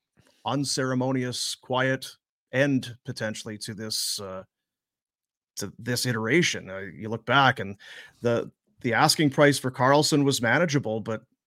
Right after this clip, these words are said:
did it, it, it doesn't seem like it's done anything close to what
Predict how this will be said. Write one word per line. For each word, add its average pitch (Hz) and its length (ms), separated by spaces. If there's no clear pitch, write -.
did 120 180
it, 117 120
it, 120 160
it 156 100
doesn't 135 260
seem 156 140
like 135 160
it's 143 220
done 143 600
anything 131 260
close 175 400
to 113 80
what 95 180